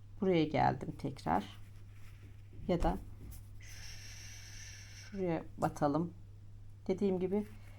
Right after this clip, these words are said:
bunun ayarlamasını siz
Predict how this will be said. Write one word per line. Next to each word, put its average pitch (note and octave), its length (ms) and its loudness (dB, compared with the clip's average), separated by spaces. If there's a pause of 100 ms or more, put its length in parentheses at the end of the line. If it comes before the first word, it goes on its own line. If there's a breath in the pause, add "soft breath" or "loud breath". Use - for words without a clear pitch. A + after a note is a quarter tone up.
(220 soft breath)
bunun G#3 220 8
ayarlamasını F3+ 960 8 (680)
siz - 600 -2